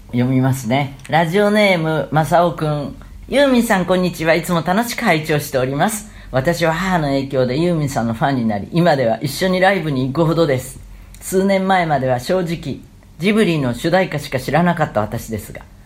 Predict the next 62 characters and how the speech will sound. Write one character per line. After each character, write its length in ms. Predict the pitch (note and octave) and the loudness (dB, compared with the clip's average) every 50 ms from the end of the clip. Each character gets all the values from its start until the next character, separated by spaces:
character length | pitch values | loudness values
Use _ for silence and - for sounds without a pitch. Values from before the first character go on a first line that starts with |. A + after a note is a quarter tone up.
| - - - | -20 -20 -16
母 240 | - - E3 D#3+ D3+ | -8 -4 -2 0 0
に 100 | A#2+ A2 | 0 0
勧 220 | A2+ - - C3+ B2+ | -2 -6 -6 -4 -2
め 100 | B2 A#2+ | -2 0
ら 120 | A2+ G#2 | 0 -2
れ、 140 | G2 F2+ - - - - - - - | -4 -6 -10 -14 -20 -20 -20 -14 -6
宇 120 | D#3 C3 C3 | -6 -4 -2
宙 180 | - F#3+ F#3+ | 2 0 2
図 140 | F#3+ G3 F#3 | 2 2 -2
書 160 | F#3+ F#3 F3 | 0 -2 0
館 220 | F3 F3 D3+ C3 A#2+ | 0 0 0 0 0
を 80 | A#2+ | -4
聞 240 | B2 - - C#3+ C3+ | -4 -2 -2 -2 0
い 20 | |
て 100 | C#3 D3+ | 0 -2
と 160 | C#3+ C#3+ D#3 - | 0 0 0 0
て 80 | F#3 F#3+ | 2 2
も 120 | G#3+ A3+ | 2 2
フ 60 | A3+ | 2
ァ 100 | B3 A#3+ | 0 0
ン 80 | A3 F#3 | 0 0
に 120 | D#3+ C3+ | 0 -2
な 100 | G#2+ G2+ | -2 -4
り、 120 | G2 - - - - - - - - - | -4 -6 -10 -16 -20 -20 -20 -20 -14 -6
宇 100 | - C#3 | -6 -6
宙 200 | - F3+ F3+ F3+ | -2 0 0 0
図 120 | F3 F#3+ F3+ | 2 0 -2
書 140 | F3+ F#3 | -2 -2
館 200 | D3+ F3+ F3+ E3+ | 0 0 0 0
ツ 200 | E3 - F3+ F3+ | 0 0 2 2
ア 40 | D#3+ | 2
ー、 120 | B2+ G2 - - - - - - - | 2 0 -6 -12 -20 -20 -20 -20 -10
タ 120 | - D3+ F3 | -4 0 2
イ 40 | F#3+ | 2
ム 60 | G3+ | 4
マ 140 | G3+ G3+ G3 | 2 2 0
シ 160 | - F#3+ F#3 | -2 -2 -2
ン 60 | F#3+ | -2
ツ 160 | - F#3 G3+ | 0 0 0
ア 40 | G3 | 2
ー 20 | |
に 80 | F3 D3+ | 2 2
も 120 | C#3 C3 | 0 -2
参 260 | B2+ - D3+ D3 C3 C#3 | -2 -2 -2 -2 -2 -2
加。 140 | C#3+ C3 - - - - - - - - | -4 -6 -6 -10 -18 -20 -20 -20 -16 -8
そ 160 | - E3 D#3 | -4 -4 -2
し 100 | D#3 - | -2 -2
て 80 | F3 | -4
今 220 | - - G#3 G#3+ F3+ | 0 0 2 2 2
度 140 | E3 D3+ C3+ | 2 0 0
行 140 | D#3+ D#3+ | 0 -2
わ 160 | E3 D#3+ D#3+ D3+ | 0 0 0 2
れ 120 | D#3 D3+ | 0 0
る 80 | D3+ C#3 | -2 -4
深 240 | - F#3 F#3+ G3 | -2 0 0 0
海 180 | F#3+ G3 F#3 F3+ | 2 2 2 2
の 100 | F3+ F3+ | 2 2
街 260 | F3+ F3+ F3 - - | 0 0 -2 -4 -8
ツ 220 | - - F3+ F3+ D#3+ | -6 -2 0 2 2
ア 80 | C#3+ | 2
ー 40 | C3 | 0
の 240 | C3 C3 C3 A#2+ | 0 0 -2 -2